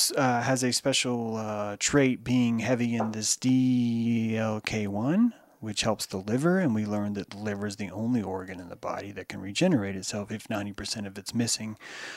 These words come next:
Some of you might say, "What about the skin?" The skin cannot generate itself if ninety percent of it's gone. Okay, your top layer skin does grow.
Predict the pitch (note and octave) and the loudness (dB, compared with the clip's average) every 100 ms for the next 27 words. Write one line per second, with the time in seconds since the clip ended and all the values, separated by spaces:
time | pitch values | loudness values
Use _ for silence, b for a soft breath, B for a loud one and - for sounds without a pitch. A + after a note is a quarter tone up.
0 | - E3+ D#3 D3 C#3+ C#3 C#3 B2+ C3+ C3 | -2 2 4 6 4 2 0 0 2 2
1 | A#2+ A2+ - D#3 D3 A#2+ B B B - | 0 -2 0 6 6 4 B B B -2
2 | A#2 D#3+ D#3 C#3+ C#3 D3+ C3 C3+ A#2 A2+ | 4 6 8 8 8 8 8 6 6 4
3 | G#2 A#2 G#2+ G#2+ G2+ A2 G#2+ G#2+ G2+ G2+ | 2 0 0 -2 -4 -2 -2 -4 -4 -4
4 | A2 G2 F2+ - - G#2+ G#2+ _ G#2 - | -4 -4 -6 -6 -8 -12 -18 _ -10 -6
5 | G#2 G2+ G2 - G#2+ - G#2+ G2 - G#2 | -6 -6 -8 -2 -2 -2 -4 -4 -4 -6
6 | G2+ G2+ G2 A2 G2+ F#2 | -4 -6 -4 -4 -4 -6